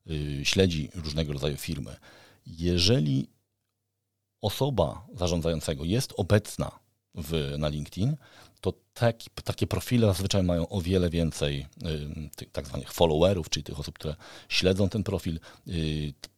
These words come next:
pu-, publikacje mają o wiele więcej aktywności, zaangażowania. Więc łatwiej jest po prostu zachęcić taką osobę do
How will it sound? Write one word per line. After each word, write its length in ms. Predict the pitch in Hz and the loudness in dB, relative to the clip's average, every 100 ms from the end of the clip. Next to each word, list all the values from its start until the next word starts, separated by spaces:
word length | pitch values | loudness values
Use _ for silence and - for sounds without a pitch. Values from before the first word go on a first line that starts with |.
| _ | _
pu-, 260 | 90 104 | 0 0
publikacje 680 | 87 98 85 85 104 101 104 | 0 -4 -6 0 0 2 0
mają 240 | 87 78 71 | 0 0 -4
o 100 | 82 | -2
wiele 240 | 80 76 | -2 -2
więcej 580 | 78 78 - 71 69 69 _ _ _ _ _ _ _ - - | -2 -4 -4 -4 -6 -10 _ _ _ _ _ _ _ -12 -6
aktywności, 800 | 98 90 87 101 - - 76 76 | -4 -2 0 0 0 -6 -8 -8
zaangażowania. 760 | 92 90 87 80 82 71 69 - - - - - - - | 0 0 2 -2 -2 -4 -6 -10 -18 -20 -20 -20 -20 0
Więc 300 | 87 85 - - | 2 2 -2 -2
łatwiej 460 | 90 123 - 85 | 0 0 0 -4
jest 200 | 67 - | -4 -6
po 100 | - | -6
prostu 560 | 76 82 71 - 104 165 - _ _ _ | -4 -6 -6 -2 0 0 -4 _ _ _
zachęcić 840 | 101 92 - 113 107 - - - - _ _ | -2 0 4 4 4 2 -4 -8 -10 _ _
taką 300 | - - 82 | -14 -4 -2
osobę 360 | 71 - 95 92 | 0 2 4 2
do 340 | 82 76 78 | 2 2 2